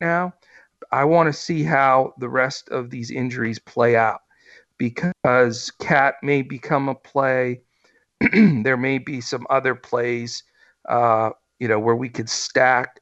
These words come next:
some, some really strong players by saving some of that money.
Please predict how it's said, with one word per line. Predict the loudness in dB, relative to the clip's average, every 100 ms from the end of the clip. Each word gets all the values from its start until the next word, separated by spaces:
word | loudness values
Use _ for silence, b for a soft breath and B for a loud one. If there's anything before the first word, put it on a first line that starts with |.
| _
some, | -10 -6 -6 -8
some | -10 -10 -6
really | 0 2 0
strong | -4 -2 2 4 2
players | -2 2 2 2 2 4 2 -2 -10 b b b b
by | 0 2
saving | 2 2 2 2 0
some | 0 0
of | 2
that | 0 2
money. | 0 0 -4